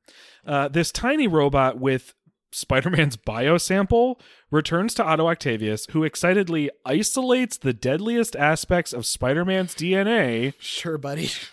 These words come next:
Speaker 1: and creates what he calls distilled aggression, pure venom. And it
Speaker 2: Okay.
Speaker 1: does a little scary dance in a little tube.
Speaker 2: <sighs> I mean, okay. <laughs>
Speaker 1: I'm conflicted,
Speaker 2: It's,
Speaker 1: Derek. I'm, I,
Speaker 2: I
Speaker 1: I'm, I will admit that I am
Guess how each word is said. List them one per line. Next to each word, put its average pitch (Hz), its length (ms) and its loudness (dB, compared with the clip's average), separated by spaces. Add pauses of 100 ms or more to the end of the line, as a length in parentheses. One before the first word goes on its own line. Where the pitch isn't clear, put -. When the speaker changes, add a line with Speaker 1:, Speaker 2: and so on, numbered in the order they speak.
(100)
Speaker 1:
and 156 200 4
creates 180 560 2
what 165 120 -2
he 175 100 0
calls 165 340 0
distilled 175 640 2
aggression, 151 800 2 (340)
pure 165 720 2
venom. 104 760 -2 (1200)
And 123 120 0
it 120 120 2
Speaker 2:
Okay. - 80 -2
Speaker 1:
does 139 100 2
a 160 80 2
little 160 380 4
scary 151 400 2
dance 123 360 0
in 113 140 -2
a 113 60 -2
little 113 240 0
tube. 101 420 -8 (680)
Speaker 2:
<sighs> - 0 -
I 160 440 -6
mean, 175 340 -4
okay. 156 300 -8 (100)
<laughs> - 140 -10
Speaker 1:
I'm 190 160 6
conflicted, 254 480 4
Speaker 2:
It's, 117 100 0
Speaker 1:
Derek. 98 480 -2
I'm, 147 220 4
I, 196 360 4
Speaker 2:
I 139 140 4
Speaker 1:
I'm, 160 240 0 (180)
I 151 180 4
will 165 260 2
admit 170 380 0
that 170 100 4
I 151 240 4
am 135 340 -4